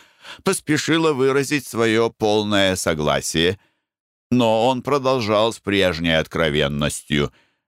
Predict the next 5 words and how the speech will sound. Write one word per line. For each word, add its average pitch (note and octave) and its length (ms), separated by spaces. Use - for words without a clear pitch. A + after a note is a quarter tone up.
Видите D2+ 800
ли, C2 1000
милая E2 640
леди D#2 440
Клевринг, D#2+ 880